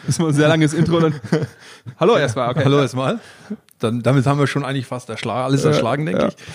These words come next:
Speaker 2: Ähm, wie bin ich zur E-Mobilität gekommen? Ist eigentlich relativ einfach. Ähm, ich kenne schon relativ lange die Firma Emco.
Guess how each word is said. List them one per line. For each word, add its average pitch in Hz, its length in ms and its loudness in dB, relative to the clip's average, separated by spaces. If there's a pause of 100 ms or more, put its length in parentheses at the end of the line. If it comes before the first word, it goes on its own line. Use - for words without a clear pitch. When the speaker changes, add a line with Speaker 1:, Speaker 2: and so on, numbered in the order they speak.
(260)
Speaker 2:
Ähm, 127 420 2
wie 127 80 4
bin 147 140 0
ich 151 120 -4
zur - 180 -2
E-Mobilität 127 600 0
gekommen? 113 340 0
Ist 107 120 -4
eigentlich 131 260 -6
relativ 135 320 -4
einfach. 160 460 -2 (500)
Ähm, 117 560 2
ich - 300 -10 (340)
kenne 160 300 2
schon 143 180 -4
relativ 135 400 0
lange 131 240 -2
die 120 100 -2
Firma 110 280 0
Emco. 170 400 -2